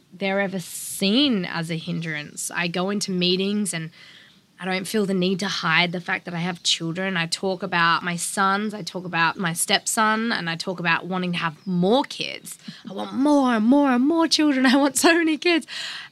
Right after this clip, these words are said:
And I feel as though I can be honest about that. And I think years ago, I probably would have been hesitant to talk about the fact that I wanted to have a lot of children.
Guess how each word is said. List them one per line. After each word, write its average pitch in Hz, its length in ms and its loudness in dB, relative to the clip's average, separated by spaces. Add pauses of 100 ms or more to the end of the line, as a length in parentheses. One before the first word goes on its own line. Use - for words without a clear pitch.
And 247 440 2 (200)
I 247 220 0
feel 277 580 -4
as 262 160 -2
though 262 120 -2
I 262 120 0
can 247 180 -4
be 220 160 0
honest 320 420 0
about 165 360 0
that. 156 240 0
And 180 100 -4
I 190 80 -2
think 202 400 -6 (480)
years 220 320 -2
ago, 214 180 -2
I 185 160 4
probably 190 480 -4
would 180 140 -4
have 175 80 -2
been 170 180 -4
hesitant 175 640 -4
to - 80 -10
talk 170 280 -8
about 170 220 -2
the 170 60 -16
fact - 280 -6
that 185 80 -8
I 151 100 -4
wanted 160 420 -6
to 165 60 -10
have 160 180 -6
a 156 60 -6
lot 156 180 -8
of 165 100 -14
children. 160 540 -6